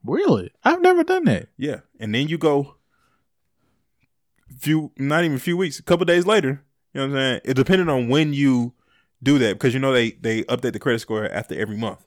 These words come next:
Speaker 1: Right.
Speaker 2: So if you do that at the first of the month, then pay it back at the end of that month, then by the first of the next month, you can go get some more.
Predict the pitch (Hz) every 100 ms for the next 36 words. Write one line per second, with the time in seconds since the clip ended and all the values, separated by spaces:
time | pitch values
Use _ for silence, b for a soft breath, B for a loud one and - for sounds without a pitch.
0 | - 131 110 - _ - 113 101 113 117
1 | 120 117 113 - - - 160 160 117 110
2 | 98 - _ _ - 113 101 120 117 110
3 | 110 87 _ _ _ _ _ _ 101 101
4 | - 190 139 113 107 98 98 _ _ _
5 | 120 107 98 95 - 196 127 110 107 190
6 | - 113 95 _ _ _ 131 131 113 104
7 | 104 117 120